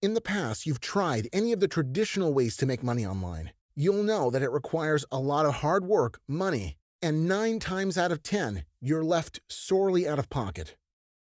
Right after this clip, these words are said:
But this is something entirely different. Before I discovered the Affiliate Cash Club, I was exactly where you are now. I tried everything to make money online, but it wasn't until I discovered this method that I had any success whatsoever.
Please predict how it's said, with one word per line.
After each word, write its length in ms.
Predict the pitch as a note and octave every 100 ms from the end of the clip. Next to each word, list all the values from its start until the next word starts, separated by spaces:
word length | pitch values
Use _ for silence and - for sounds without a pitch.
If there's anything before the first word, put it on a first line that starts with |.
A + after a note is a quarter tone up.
| _
But 240 | C#3 D#3 E3+
this 160 | A#3+
is 80 | C4
something 440 | - G3+ G3 F3 -
entirely 640 | E3+ D3+ - D3 C#3 B2
different. 440 | A2 A2 - D#2+ D2 _ _ _ _ _ _ -
Before 400 | C#3+ - A#3 C4
I 60 | G#3+
discovered 520 | E3 - E3+ D3+ B2
the 80 | C3
Affiliate 480 | - F3 F3 C#3
Cash 320 | - D3 D3 -
Club, 240 | B2 G2+
I 100 | F3+
was 180 | G3+ G#3+
exactly 600 | G3 C#3 C#3+ E3 - F3+
where 160 | D3 C#3
you 160 | C3+
are 140 | A#2+ G#2+
now. 300 | F#2+ E2+ - _ _ _ _ _ -
I 120 | D#3+
tried 360 | D3+ - G#3+ G3+
everything 580 | G3+ G3 E3+ E3 C3 C3
to 100 | A#2
make 160 | A#2 -
money 220 | A#2 A2+
online, 380 | G2 F#2+ F2+ E2
but 160 | A2+ - _ -
it 120 | D3
wasn't 340 | D3 G3 G#3 F#3+
until 280 | E3+ F3+
I 80 | E3
discovered 600 | C#3+ - - F3 D3+ A#2
this 200 | G#3+ -
method 440 | G3 G#3 A3 C3+ G#2+
that 100 | B2
I 80 |
had 240 | C3+ D3 C3+ F3+
any 260 | G3 G3+
success 460 | E3 D3 - E3+ -
whatsoever. 640 | D3 - C3 A2+ E2 E2+